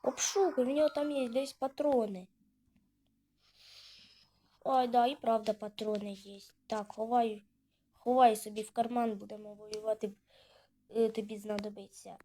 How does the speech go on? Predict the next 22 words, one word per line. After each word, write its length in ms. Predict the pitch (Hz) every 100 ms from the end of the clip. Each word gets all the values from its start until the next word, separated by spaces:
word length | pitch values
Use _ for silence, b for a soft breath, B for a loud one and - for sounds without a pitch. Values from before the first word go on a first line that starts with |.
| -
Ей, 240 | 294 277
ви, 440 | 208 247 294 214 175 _ _ _ _ _
шукайте 640 | - 277 349 320 311 285
ззаду, 600 | 247 294 269 247 233 - _ _ _ _ _ _ _ _ _ -
е, 420 | 220 220 214 202 _ _ _ _ _
патрони 580 | 247 247 277 269 247 233
ззаду 500 | 226 220 - 202 208
вас, 240 | 226 226 226
охранник. 480 | 220 233 - - _ _ _ _
Шукайте 520 | - 277 - 285 262
патрони. 720 | 247 240 - 269 254 196 180 175 _ _ _ _ _ _ _ _ _ _ _ _
В 60 | 240
нього 240 | 262 262
ве-, 340 | 254 240 277 -
в 140 | - 233
них 260 | 254 -
у 60 | 254
верхніх 600 | 247 320 339 285 254 -
і 80 | 240
в 40 |
нижніх 520 | 269 277 254 226 226 -
карманах. 580 | 233 226 226 208 190